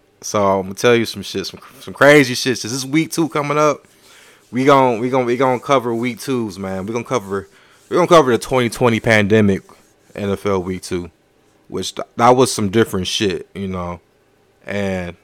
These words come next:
the way I look back at it and have a conversation with some people,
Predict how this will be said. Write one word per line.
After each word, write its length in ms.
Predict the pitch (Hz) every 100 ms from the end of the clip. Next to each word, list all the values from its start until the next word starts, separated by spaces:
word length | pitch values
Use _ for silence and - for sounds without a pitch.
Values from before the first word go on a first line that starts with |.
| _ _ _ _ _ _ _ _ _ _ _ _ _ _ _ _
the 100 | 101
way 160 | 127 139
I 100 | 135
look 240 | 131 131
back 240 | 131 120
at 220 | 117 127 127
it 160 | 120
and 120 | 107
have 280 | 107 127 120
a 20 |
conversation 600 | 110 123 110 - 127 123 123
with 80 |
some 160 | - 104
people, 420 | 135 127 120 117